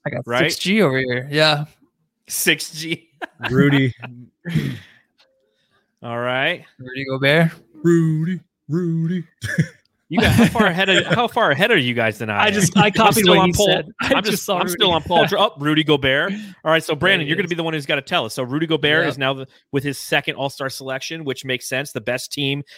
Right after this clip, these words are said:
Speaker 2: in the N B A currently. Uh, Donovan Mitchell, I'm sure, is gonna follow in line.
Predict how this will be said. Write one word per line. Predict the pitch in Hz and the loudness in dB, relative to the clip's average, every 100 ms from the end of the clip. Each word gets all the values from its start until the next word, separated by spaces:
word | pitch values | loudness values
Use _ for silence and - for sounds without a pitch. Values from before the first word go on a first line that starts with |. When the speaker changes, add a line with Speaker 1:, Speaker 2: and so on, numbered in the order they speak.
| _ | _
Speaker 2:
in | 156 147 | -2 0
the | 143 | 0
N | 147 143 | 0 0
B | 131 127 | 0 2
A | 120 131 | 2 2
currently. | - 147 143 156 170 190 _ _ - | 0 -2 -2 -2 -4 -6 _ _ -2
Uh, | 107 | 0
Donovan | 110 127 127 123 | 2 2 2 -2
Mitchell, | 120 139 | -4 -4
I'm | 123 | -6
sure, | - 123 | -4 -4
is | 117 | -4
gonna | 113 | -8
follow | - 120 120 120 117 - | -4 0 2 0 0 -4
in | 117 110 | -6 -4
line. | 113 123 170 | -4 -4 -8